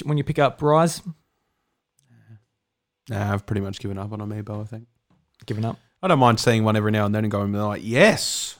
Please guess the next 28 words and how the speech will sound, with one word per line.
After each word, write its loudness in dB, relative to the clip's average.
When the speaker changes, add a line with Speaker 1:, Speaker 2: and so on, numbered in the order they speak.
Speaker 2:
like -2
I 0
did 0
with -2
Joker 2
and 0
what 2
I'll -4
do -6
with -8
Banjo, -6
but, -8
like, -10
other -8
than -10
that, -10
mm, -12
yeah, -20
no, -20
I'm -18
good. -20
Yeah, -16
I -16
don't -16
really -16
need -18
it. -20
Speaker 1:
Yeah, -2